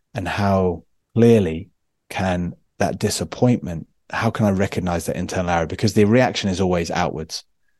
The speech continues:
but there's no doubt the beauty of that evolutionary process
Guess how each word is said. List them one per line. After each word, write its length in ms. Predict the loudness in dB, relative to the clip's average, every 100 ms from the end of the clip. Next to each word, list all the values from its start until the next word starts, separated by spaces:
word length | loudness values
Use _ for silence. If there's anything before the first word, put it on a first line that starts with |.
| _
but 180 | -4 -2
there's 220 | -2 0
no 260 | 2 4 2
doubt 380 | 0 0 0 -4
the 60 |
beauty 380 | -2 0 0 0
of 140 | -4 -2
that 220 | -4 -4 -4
evolutionary 600 | -2 0 -2 -2 -6 -6
process 680 | 0 0 0 -4 -8 -10